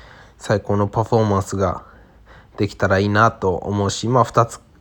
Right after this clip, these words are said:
二つ勝って、まあ、しっかり優勝に、まあ、大手じゃないけど、まあ、大きく近づけれたらなって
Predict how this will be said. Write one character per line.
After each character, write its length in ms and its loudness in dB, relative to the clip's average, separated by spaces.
二 240 -2
つ 80 -12
勝 180 2
っ 60 -20
て、 220 2
ま 120 0
あ、 40 -4
し 80 -6
っ 40 -10
か 120 0
り 100 -2
優 80 0
勝 320 0
に、 220 -4
ま 120 0
あ、 80 0
大 200 6
手 140 -2
じ 100 0
ゃ 40 0
な 160 0
い 100 -2
け 120 -8
ど、 260 -4
ま 360 2
あ、 60 -20
大 160 4
き 120 -6
く 140 -2
近 200 2
づ 120 0
け 480 0
れ 80 0
た 140 4
ら 120 4
な 160 2
っ 100 -16
て 260 -4